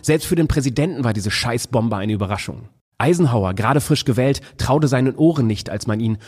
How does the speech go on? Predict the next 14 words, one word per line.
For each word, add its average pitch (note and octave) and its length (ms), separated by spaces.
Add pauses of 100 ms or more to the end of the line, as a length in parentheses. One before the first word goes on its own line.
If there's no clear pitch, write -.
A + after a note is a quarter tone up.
(120)
über A#2+ 120
die B2 120
Explosion B2 540
im C3 60
Pazifik - 520
informierte. A2+ 640 (480)
„Wir A#2+ 100
brauchen D3+ 260
keine C#3+ 180
Zerstörungskraft, B2+ 880
die A2 80
alles A2+ 180
vernichten A2+ 400
kann. F2+ 320